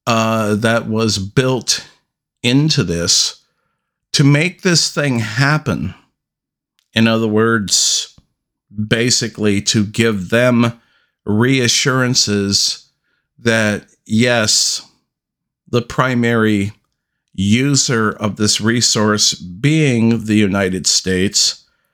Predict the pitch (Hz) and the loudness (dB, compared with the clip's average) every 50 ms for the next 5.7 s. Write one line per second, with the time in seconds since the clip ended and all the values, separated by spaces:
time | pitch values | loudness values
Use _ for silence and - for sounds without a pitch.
0 | _ _ - - 104 104 101 - - 117 113 110 110 98 - - 131 165 214 208 | _ _ -4 0 2 2 2 2 2 2 2 2 2 0 -2 -2 0 2 2 2
1 | - 190 131 110 - - - - - _ _ _ _ _ _ _ _ _ _ _ | 2 0 0 0 0 -2 -2 -6 -10 _ _ _ _ _ _ _ _ _ _ _
2 | _ - - 107 95 107 104 101 95 90 95 92 90 87 82 - - - - 104 | _ -6 -4 -2 2 2 2 2 2 0 0 -2 -2 -4 -2 -2 -2 -2 0 0
3 | 104 110 123 - - - - - - - _ _ _ _ _ _ _ _ _ _ | -2 -2 -2 -2 -2 -2 -2 -2 -6 -12 _ _ _ _ _ _ _ _ _ _
4 | _ _ _ _ _ _ _ _ _ _ _ _ _ - - 131 131 131 127 127 | _ _ _ _ _ _ _ _ _ _ _ _ _ -2 0 2 4 4 4 4
5 | 127 123 123 123 120 113 - - - - - - - | 4 4 2 2 2 2 0 0 0 0 0 0 -2